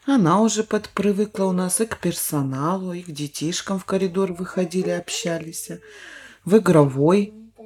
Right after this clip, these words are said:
встречались. Часто очень,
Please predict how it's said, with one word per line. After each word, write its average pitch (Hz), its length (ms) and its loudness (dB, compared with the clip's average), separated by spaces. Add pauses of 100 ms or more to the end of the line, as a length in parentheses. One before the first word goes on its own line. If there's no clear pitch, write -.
встречались. 180 960 0 (140)
Часто 208 460 4
очень, 165 540 -2